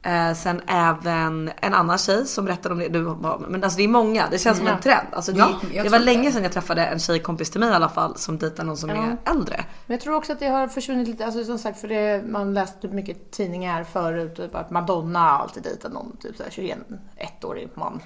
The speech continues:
Speaker 3: Men hon
Speaker 2: från
Speaker 3: känns
Speaker 2: länge
Speaker 3: ju
Speaker 2: sedan.
Speaker 3: som, eh,
Speaker 2: Men
Speaker 3: typ den kvinnliga motsvarigheten av Leonardo DiCaprio.
Speaker 2: Ja, men typ.
Speaker 3: Att hon
Speaker 2: Och sen så att
Speaker 3: bara
Speaker 2: det har varit
Speaker 3: dejtar tjugoåringar.
Speaker 2: mycket, mycket liksom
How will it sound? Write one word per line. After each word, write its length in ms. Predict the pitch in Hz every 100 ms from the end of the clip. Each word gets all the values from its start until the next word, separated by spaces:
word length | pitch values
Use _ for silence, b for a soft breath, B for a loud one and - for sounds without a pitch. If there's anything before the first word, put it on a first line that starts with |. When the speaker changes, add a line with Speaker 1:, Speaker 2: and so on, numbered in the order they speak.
| -
Speaker 3:
Men 120 | 180
hon 100 | 160
Speaker 2:
från 80 | 220
Speaker 3:
känns 80 | 214
Speaker 2:
länge 140 | 190 170
Speaker 3:
ju 20 | 175
Speaker 2:
sedan. 120 | 160
Speaker 3:
som, 360 | - 170 165 165 -
eh, 40 | -
Speaker 2:
Men 200 | 214 190
Speaker 3:
typ 300 | 175 - -
den 160 | 160
kvinnliga 440 | - 190 165 180 180
motsvarigheten 680 | 170 - 165 156 156 160
av 180 | 160 156 - - 160
Leonardo 420 | 165 165 165 165
DiCaprio. 500 | 165 165 214 - -
Speaker 2:
Ja, 140 | 370 392
men 180 | 370
typ. 180 | 233 415
Speaker 3:
Att 60 | 370
hon 60 | 233
Speaker 2:
Och 60 |
sen 240 | 226 240 233
så 100 | 247
att 40 |
Speaker 3:
bara 80 | 254
Speaker 2:
det 0 | 240
har 60 | 254
varit 40 | 247
Speaker 3:
dejtar 160 | 262 254
tjugoåringar. 300 | 180 240 233 226
Speaker 2:
mycket, 340 | - - -
mycket 400 | 233 240 240 233
liksom 420 | 208 208 190 196